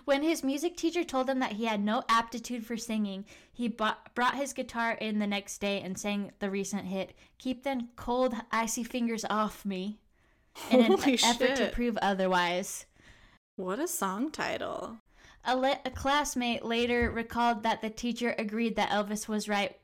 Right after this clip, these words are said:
Speaker 1: when he said that she didn't appreciate his kind of singing.
Speaker 2: Oh.
Speaker 1: He was usually too shy to perform openly and was occasionally bullied by classmates who me-, viewed him as a mama's boy.
Speaker 2: Aw.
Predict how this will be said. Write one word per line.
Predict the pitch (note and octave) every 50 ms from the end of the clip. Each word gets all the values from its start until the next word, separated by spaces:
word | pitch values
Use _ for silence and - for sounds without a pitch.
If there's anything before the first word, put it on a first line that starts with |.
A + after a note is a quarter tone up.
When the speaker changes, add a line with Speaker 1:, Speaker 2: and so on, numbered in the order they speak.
| _ _ _
Speaker 1:
when | G3+ A3 G#3+ G#3 G3+ F#3+
he | - A3+ G#3
said | - - A3 G#3 G3 F#3+
that | G3 F#3+ F#3+ -
she | - - A3 G#3
didn't | G#3 G#3 G#3 G3+ -
appreciate | F#3+ - - G#3+ G#3+ G3+ - - G#3+ G3+ - -
his | G3+ G3 F#3+
kind | - - G3 F#3+ F#3+
of | F3+ F3+
singing. | - - G3+ F3+ F3+ F3 E3 E3 E3 F3 - _ _ _ _ _ _ _ -
Speaker 2:
Oh. | F#3+ G3 A3+ C4+ C4+ - - - - - - - - G#3+ A3 - _ -
Speaker 1:
He | - D#4
was | D#4 D#4 D4+ D4+
usually | D#4+ D#4+ D4+ E4+ E4
too | E4 - D#4 C4+
shy | - - C#4 C#4 C4+
to | C#4
perform | C4+ - B3 A#3+ - B3+ B3 A#3
openly | A3 A3 A3 A3 A#3 A3+ A3+ A3+ A3+
and | A3 G#3+
was | G#3+ G#3
occasionally | G#3+ G#3+ - A3+ A3+ G#3+ A3 - A3 G#3+
bullied | G#3+ - G3+ G#3 G#3 G3+ G#3
by | G3+ G3+
classmates | G3 - G#3 G3 G3 - - G#3 G3 - -
who | - G#3+ G3+
me-, | G#3+ G#3+ G#3 - -
viewed | - A3 G#3+ G#3+ G#3+
him | A3 A3 G#3+
as | G3+ F#3+ G3
a | F#3+ F#3 F#3 - - _ _ _ _ _ _ _ _ _ _ _ _ _ _ _
mama's | - G3+ F#3+ F#3+ F#3 F3+ F#3 F3+ F3
boy. | - - E3+ E3+ E3+ E3 F3 E3+ - - _ _ _ -
Speaker 2:
Aw. | C4+ B3 A3+ A3 A3 G#3 G#3 G#3+ A3 A3 A3 A3 A3 A3 A3 A3 A3+ A#3 A#3 A3+ A3+ A3+ A3 A3 A3 A3 G#3+ A3 G#3+ G#3+ A3 A3+ A#3 B3+